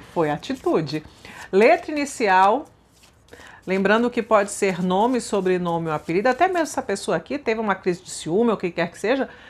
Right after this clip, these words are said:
manipulada por outra, tá? Se deixou levar pela falsidade de outra pessoa. É, tem que pegar mais traquejo e mais malícia na vida, né? Letra inicial, vamos lá.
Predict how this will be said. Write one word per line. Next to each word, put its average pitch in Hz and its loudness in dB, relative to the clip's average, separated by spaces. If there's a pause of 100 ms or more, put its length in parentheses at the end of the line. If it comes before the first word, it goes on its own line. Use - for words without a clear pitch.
(160)
manipulada 285 4
por 392 -2
outra, 247 0 (420)
tá? 208 4
Se - -6
deixou 220 4
levar 285 4
pela 311 2
falsidade 294 2
de 269 -4
outra 294 -2
pessoa. 214 -2 (500)
É, 214 4
tem 262 -2
que 262 -10
pegar 320 4
mais 330 0 (260)
traquejo 262 4
e - -2
mais 254 -2
malícia 269 -4
na 311 -4
vida, 269 0
né? 214 0 (260)
Letra 240 0
inicial, 262 2
vamos 202 -2
lá. 226 0